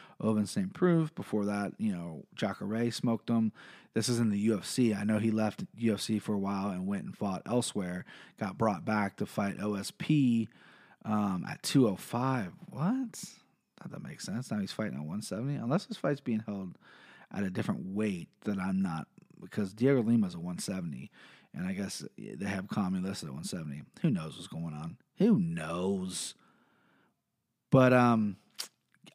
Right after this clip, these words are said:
I, give me Okami. Uh, the line is dead even on this. You're not gonna get a big kickback on your money. This fight could go either way. Again, I probably would avoid it.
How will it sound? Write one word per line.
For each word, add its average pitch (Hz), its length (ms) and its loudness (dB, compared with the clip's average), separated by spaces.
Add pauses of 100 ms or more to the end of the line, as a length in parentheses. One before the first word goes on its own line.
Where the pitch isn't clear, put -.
I, 127 140 -4
give 170 220 8
me 262 100 10
Okami. 120 720 6
Uh, 95 180 -6
the 117 160 2
line 135 340 8
is 113 200 2
dead 113 260 4
even 107 240 2
on 107 180 2
this. 104 340 -2 (200)
You're 110 200 0
not 117 220 4
gonna 110 140 -2
get 110 160 0
a 110 60 -2
big 104 300 -4 (440)
kickback 120 500 6
on 117 100 6
your 113 100 6
money. 113 400 4 (260)
This 156 160 4
fight 214 220 8
could 175 120 8
go 143 140 12
either 131 180 8
way. 123 220 6
Again, 120 340 4
I 117 100 4
probably 127 420 6
would 120 140 6
avoid 113 340 4
it. 117 180 4